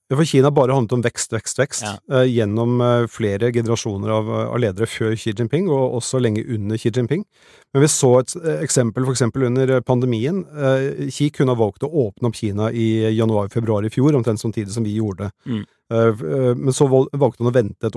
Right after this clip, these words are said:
Speaker 1: år. Det skjedde ikke noe spesielt da, vaksinerte ikke befolkningen noe særlig, gjennomførte, gjennomførte ikke noen tiltak for å, for å holde smitten nede, bortsett fra å liksom stenge i landet, som jo selvfølgelig hindret smitte. Men så begynte det å dukke opp flere smittetilfeller i,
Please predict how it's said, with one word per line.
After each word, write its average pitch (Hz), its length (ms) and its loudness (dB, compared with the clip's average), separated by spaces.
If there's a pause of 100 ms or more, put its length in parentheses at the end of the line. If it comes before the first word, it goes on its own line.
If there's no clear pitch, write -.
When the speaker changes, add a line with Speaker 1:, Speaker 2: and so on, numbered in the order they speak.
(120)
Speaker 1:
år. 104 160 2 (580)
Det 135 80 0
skjedde 127 240 2
ikke 107 160 -6
noe 131 80 -2
spesielt 131 320 0
da, 165 160 0
vaksinerte 110 480 -4
ikke 104 220 -8
befolkningen 127 420 -4
noe 123 80 0
særlig, 127 300 2 (100)
gjennomførte, 113 540 -6 (180)
gjennomførte 110 460 -4
ikke 117 80 -10
noen 107 100 -4
tiltak 110 560 -4
for 113 160 0
å, 110 140 0 (580)
for 113 160 0
å 110 80 2
holde 104 720 -4
smitten 117 380 -4
nede, 107 180 -4
bortsett 110 380 -6
fra 110 80 2
å 110 80 -2
liksom 107 180 -6
stenge 104 400 -2
i 110 80 -2
landet, 107 400 -2
som 127 220 0 (100)
jo 127 400 -8
selvfølgelig 110 400 -4
hindret 101 320 -6
smitte. 165 300 -4 (580)
Men 151 80 0
så 170 80 2
begynte 151 320 2
det 135 80 4
å 131 480 4
dukke 123 320 0
opp - 80 -6
flere 117 160 2
smittetilfeller 110 640 -4
i, 110 140 -2